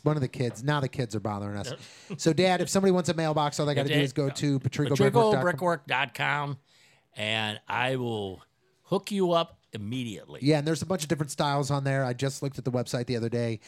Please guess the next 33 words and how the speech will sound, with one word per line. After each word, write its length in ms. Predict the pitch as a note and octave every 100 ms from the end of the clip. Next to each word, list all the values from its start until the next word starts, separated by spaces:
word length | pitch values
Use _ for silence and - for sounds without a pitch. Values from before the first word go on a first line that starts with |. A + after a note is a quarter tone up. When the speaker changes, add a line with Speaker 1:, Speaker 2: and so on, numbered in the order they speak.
| - -
Speaker 1:
And 120 | C#3+
if 120 | C#3 C#3+
you 100 | G3
got 160 | F#3+
a 140 | E3 C3+
style 420 | - D#3+ D#3+ D#3
that 180 | C#3 A#2
you've 140 | C#3
seen, 220 | - E3
like 180 | D#3+ C#3
those 140 | C#3 B2
spiral 420 | - D3+ D#3 D#3
ones 260 | D3+ D3+ C#3
or 60 |
whatever, 420 | D3 D3 D3 D3 D3
I 80 | C#3
mean, 180 | C3+
like, 140 | B2+ B2
Speaker 2:
I 20 |
know. 100 | D#3 - -
And, 180 | D3+ A3 -
Speaker 1:
we 60 |
Speaker 2:
and 140 | E3+ F3+
Speaker 1:
can 60 | E3+
come 100 | C4+
up 60 |
Speaker 2:
also, 160 | C#3+ D3+
Speaker 1:
with 100 | B2
it. 20 |
Speaker 2:
just 140 | C#3 -
to 60 | D#3+
add 160 | D#3+
on, 340 | F3 C3+ B2